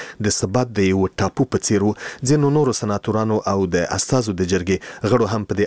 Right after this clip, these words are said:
اړه اندېښنه ښودلې. خو تاسو د ټرمپ پوښتنه وکړه. ټرمپ د ماتیس د استعفا له اعلان څو شېبې مخکې پر ټویټر په یو پیغام کې ولیکل چې جنرال جیم ماتیس زما په اداره کې د دفاع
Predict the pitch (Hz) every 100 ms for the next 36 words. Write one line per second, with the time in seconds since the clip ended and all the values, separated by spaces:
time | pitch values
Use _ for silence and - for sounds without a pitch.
0 | - 98 87 92 - 110 - 98 95 -
1 | - - - 123 - 110 98 135 131 117
2 | - 123 123 120 120 120 - - - -
3 | 131 127 - 117 104 117 135 117 - 101
4 | 95 - - 113 101 92 104 104 104 -
5 | 127 117 101 113 104 - 104 104 - 139
6 | 131 101 - 95 92 90 101 95 - 120
7 | 127 - 110 - 113 - - - 107 101
8 | 107 110 107 - - 101 107 104 123 -
9 | 104 - 101 110 104 92 101 104 107 -
10 | - - 107 92 - 127